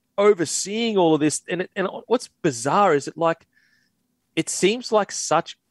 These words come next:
obvious answers. Like, it seems like, "Hey, that doesn't s-, that doesn't add up. Why would we give Golden Boot?" So for players that play international footy, the game before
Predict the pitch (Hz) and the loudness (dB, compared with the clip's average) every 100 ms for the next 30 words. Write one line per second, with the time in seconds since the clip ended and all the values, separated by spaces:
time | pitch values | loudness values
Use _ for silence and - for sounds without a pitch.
0 | _ _ _ - 123 131 131 127 - - | _ _ _ 0 0 0 0 0 -2 -10
1 | _ _ _ _ 104 104 - 147 247 - | _ _ _ _ -4 -4 -6 -10 -10 -16
2 | _ 110 110 _ _ 127 - 180 190 170 | _ -2 -2 _ _ -8 -2 -2 0 0
3 | 139 - _ _ _ _ - 202 - 190 | 0 -2 _ _ _ _ -2 0 0 -4
4 | - - 175 185 165 - - - 214 - | -4 -2 -2 -2 -10 -10 -10 -2 0 2
5 | 160 117 95 92 - 123 190 277 202 202 | -2 0 0 2 0 2 2 0 -4 -8
6 | 160 151 - 123 143 147 127 113 135 _ | -4 -6 0 2 2 0 0 0 0 _
7 | - 107 101 - - 123 156 156 - 139 | -2 2 2 -2 -2 0 0 0 -2 -2
8 | 127 127 - 113 117 101 101 _ _ _ | -2 -6 -6 -6 -2 -2 -4 _ _ _
9 | _ _ _ _ _ 104 95 98 120 160 | _ _ _ _ _ -4 -2 0 0 0
10 | 185 165 156 - 135 127 107 98 | -4 -4 -6 -2 2 4 6 2